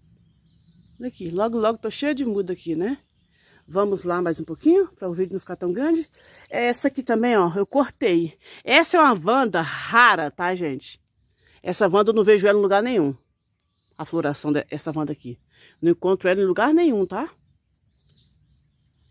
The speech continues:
E não vejo ela. Eu já mostrei pra vocês a flor dela. Olha o monte de raiz que ela tem. Tudo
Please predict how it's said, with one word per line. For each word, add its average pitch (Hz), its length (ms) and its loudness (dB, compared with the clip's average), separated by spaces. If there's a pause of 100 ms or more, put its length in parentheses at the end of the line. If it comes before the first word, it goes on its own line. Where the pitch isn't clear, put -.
(180)
E 170 80 0
não 185 120 6
vejo 185 320 2
ela. 139 360 -4 (840)
Eu 170 180 0
já 185 120 0
mostrei 262 280 2
pra 233 140 -2
vocês 202 240 -6
a 185 80 -2
flor 180 220 -4
dela. 135 340 -6 (720)
Olha 226 220 2
o - 20 0
monte 202 220 0
de 180 80 -12
raiz 170 720 -6 (340)
que - 80 -14
ela 156 140 -6
tem. 135 300 -8 (1500)
Tudo 285 800 2